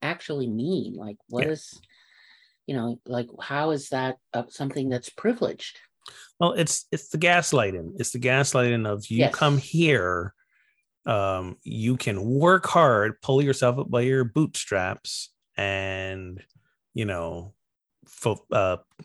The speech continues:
Speaker 2: get everything you've ever dreamt about, um, or whatever. Whether it's the house with the white picket fence, whether it's like, you know, start your own company and business and be in, like, what, whatever that dream might be. And again, as we've talked about many, many times,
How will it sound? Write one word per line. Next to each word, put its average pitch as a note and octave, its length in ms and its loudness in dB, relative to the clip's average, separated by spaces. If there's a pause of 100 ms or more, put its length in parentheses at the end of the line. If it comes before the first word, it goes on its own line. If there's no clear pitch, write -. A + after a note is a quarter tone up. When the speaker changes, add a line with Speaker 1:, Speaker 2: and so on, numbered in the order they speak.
(180)
Speaker 2:
get A#2+ 200 2
everything A#2 420 2
you've G#2 160 -4
ever G#2+ 200 0
dreamt G2 300 -2
about, F2+ 300 -4 (260)
um, E2 540 -6
or E2 600 -8 (160)
whatever. F#2+ 640 -4 (220)
Whether G2 340 -2
it's - 140 -4
the D#2+ 320 -4 (440)
house A2 240 0
with G#2 100 -6
the F2+ 60 -4
white G#2 240 -4
picket C#3 220 2
fence, C#3+ 580 4
whether G2 320 2
it's E2+ 240 -6
like, F#2 420 -6
you G2 60 -8
know, F2+ 140 -10
start F#2+ 320 -4
your F2+ 160 -6
own F#2+ 140 -8
company G#2+ 440 -6
and F#2+ 160 -8
business A#2 600 0
and F2 240 -10
be E2+ 160 -12
in, - 140 -14 (380)
like, A2+ 360 2 (360)
what, C3+ 280 4
whatever C3+ 480 8
that A#2 400 2
dream A2 340 -2
might G2+ 240 -6
be. F2+ 400 -2
And G#2 100 -6
again, G#2 320 -4
as G2+ 160 -8
we've G2 140 -12
talked G#2 240 0
about G#2 160 0
many, G#2+ 160 -2
many G#2 240 -2
times, A#2+ 640 2